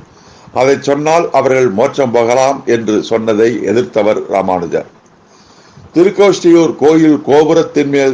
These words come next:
ஏறி நின்று அனைத்து சாதியினருக்கும் நமோ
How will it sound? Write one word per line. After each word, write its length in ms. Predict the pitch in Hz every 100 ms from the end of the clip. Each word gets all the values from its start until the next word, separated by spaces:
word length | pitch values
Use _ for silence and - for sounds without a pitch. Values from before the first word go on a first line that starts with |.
| -
ஏறி 260 | 110 127 127
நின்று 360 | 120 113 131 87 - _ _ _ _ _ - - _
அனைத்து 460 | 113 123 175 170 165
சாதியினருக்கும் 960 | - 135 165 165 151 139 135 135 123 120 107 - _ _ _ _ _
நமோ 300 | - 120 175